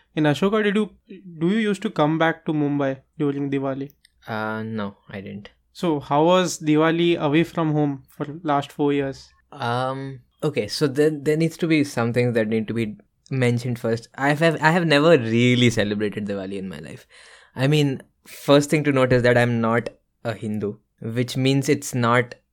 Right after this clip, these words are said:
Speaker 2: a thing of the family. So for me,
Speaker 1: Mm-hmm.
Speaker 2: Diwali is a thing of friends, not of family.
Speaker 1: So you never burst crackers as well?
Speaker 2: I have burst crackers once or twice in my life, but that's more than,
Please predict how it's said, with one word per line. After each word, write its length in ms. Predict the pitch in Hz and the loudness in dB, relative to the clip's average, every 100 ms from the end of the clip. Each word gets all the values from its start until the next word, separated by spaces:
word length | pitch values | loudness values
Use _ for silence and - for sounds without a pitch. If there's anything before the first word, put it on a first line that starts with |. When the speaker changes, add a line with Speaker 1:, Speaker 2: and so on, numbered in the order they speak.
| _ - | _ -4
Speaker 2:
a 100 | 127 | -2
thing 380 | - 123 120 | -2 -2 0
of 160 | 113 107 | 0 -2
the 80 | 117 | -6
family. 540 | - 98 101 98 - _ | -4 -6 -4 -6 -14 _
So 240 | - - 160 | -8 0 0
for 240 | - 135 | 4 4
me, 240 | 127 135 143 | 4 4 4
Speaker 1:
Mm-hmm. 80 | 127 | 6
Speaker 2:
Diwali 180 | 123 123 | 4 4
is 120 | 127 | 2
a 60 | 127 | 0
thing 300 | 127 120 117 | 0 -4 0
of 120 | 117 | 0
friends, 540 | 113 - 110 104 104 - | -2 -6 -2 -2 -4 -4
not 220 | 107 104 | -4 -4
of 100 | 110 | -8
family. 580 | - 98 92 95 110 _ _ | -12 -12 -12 -12 -16 _ _
Speaker 1:
So 140 | - | 0
you 100 | 208 | 0
never 420 | 190 180 202 226 | 4 4 4 2
burst 420 | 175 170 165 - _ _ | 0 0 0 -4 _ _
crackers 500 | 151 143 139 165 156 | -2 0 0 -2 -2
as 240 | 147 139 | -2 -4
well? 220 | 139 135 - _ - | -8 -8 -12 _ -6
Speaker 2:
I 200 | 120 143 | -2 -2
have 600 | 143 151 160 165 - - | 0 2 2 0 -6 -14
burst 440 | 123 127 127 - - | 0 2 2 -2 -6
crackers 760 | 113 107 - 110 110 113 - - | -4 -4 -4 -2 -2 -6 -14 -6
once 380 | 127 110 113 117 | -2 0 -2 -4
or 120 | 113 | -6
twice 420 | - 104 104 101 | -4 -6 -6 -6
in 160 | 104 101 | -6 -6
my 100 | 90 | -8
life, 360 | 95 95 110 - | -10 -12 -14 -14
but 200 | 104 101 _ _ 120 | -14 -14 _ _ -8
that's 340 | 113 104 - | -6 -8 -10
more 220 | 104 104 | -8 -8
than, 360 | 101 101 101 | -8 -10 -12